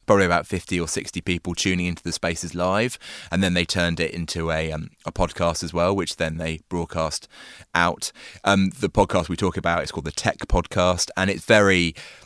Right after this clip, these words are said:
what's happening now, all the great inventions that are happening straight away. So it really fitted in with the subject of the podcast, and, uh, it was just a great thing to play with, I think. And that's something that I would encourage anyone to do, is just have a play,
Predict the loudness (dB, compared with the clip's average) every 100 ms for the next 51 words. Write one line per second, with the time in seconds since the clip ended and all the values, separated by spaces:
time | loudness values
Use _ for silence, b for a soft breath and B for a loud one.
0 | B -4 -2 -2 -4 -2 -4 -2 2 4
1 | 4 2 0 -2 0 0 0 -4 -8 -2
2 | 2 2 2 0 0 -2 -4 -4 -4 -4
3 | -2 -4 -4 -4 -4 -4 -10 -12 -6 -4
4 | -2 -2 -2 -2 -6 B B B 0 2
5 | 2 -2 -2 4 4 4 0 -4 -2 -2
6 | 0 -4 -6 -4 -2 0 -2 -4 -6 -6
7 | -4 -2 -2 0 4 4 4 -4 -8 -8
8 | -6 -6 -8 -6 -4 -6 -12 B B B
9 | B -4 -2 -4 -2 -4 0 -2 -2 -6
10 | -6 -4 -4 -4 -6 -8 -10 -10 -8 -4
11 | -4 0 -2 0 -6 -6 -8 -6 -4 -6
12 | -8 -12 _ -12 -6 -4 0 0 -2 -4
13 | -8 -8 -8 -8 -10 -8 -6 -6 -10 -10
14 | -6 -6 -8 -14